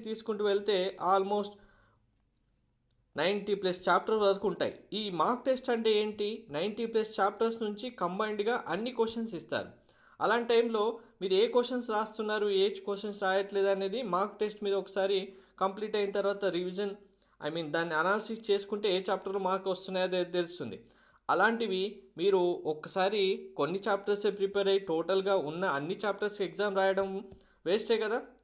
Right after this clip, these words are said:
మీకు అన్ని చాప్టర్స్ చదవనే లేదు, రాయడం వల్ల యూజ్ ఏముంటుంది? ఉండదు. కాబట్టి మీరు మార్క్ టెస్ట్తో పాటు చాప్టర్ వైజ్ టెస్ట్ కూడా కంపల్సరీగా రాయండి. priority త్రీలో ఉన్న స్టూడెంట్స్ and ఎస్ ఫోర్,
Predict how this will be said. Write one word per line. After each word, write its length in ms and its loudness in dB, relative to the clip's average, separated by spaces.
మీకు 220 -2
అన్ని 220 -2
చాప్టర్స్ 360 0
చదవనే 440 2
లేదు, 160 -4
రాయడం 340 2
వల్ల 140 2
యూజ్ 220 -2
ఏముంటుంది? 420 0
ఉండదు. 240 0
కాబట్టి 380 2
మీరు 160 4
మార్క్ 320 4
టెస్ట్తో 400 2
పాటు 280 2
చాప్టర్ 340 4
వైజ్ 240 6
టెస్ట్ 180 0
కూడా 120 2
కంపల్సరీగా 720 2
రాయండి. 320 0
priority 400 2
త్రీలో 360 0
ఉన్న 180 -2
స్టూడెంట్స్ 420 0
and 120 -2
ఎస్ 180 0
ఫోర్, 200 4